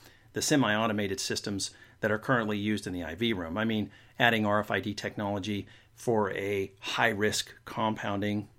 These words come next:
you know, hazardous, uh, dosages, just seems like an extension of an existing system. Doesn't seem like it would, it would take that much effort.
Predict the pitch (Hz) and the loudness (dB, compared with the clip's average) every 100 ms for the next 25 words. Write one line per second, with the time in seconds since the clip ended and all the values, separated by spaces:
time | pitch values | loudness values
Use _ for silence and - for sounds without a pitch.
0 | - 87 92 98 - 95 98 98 - - | -10 -6 -6 -6 -4 -4 -2 -4 -4 -6
1 | - 101 95 95 - - 107 - 107 104 | -12 -10 -10 -10 -8 -2 -2 -2 -4 -2
2 | 101 - - _ _ _ _ _ _ _ | -2 -4 -10 _ _ _ _ _ _ _
3 | _ - 269 - 180 151 135 131 104 - | _ 0 2 4 4 4 4 4 0 2
4 | 123 120 107 95 90 95 - 87 - - | 2 2 0 -2 -4 -6 -4 -6 -6 -6
5 | 92 131 123 - 113 101 - 98 - 101 | 0 0 0 0 0 0 -2 -6 -6 -8
6 | - 113 - - 92 - 107 - 104 | -8 -8 -6 -6 -6 -6 -6 -2 -4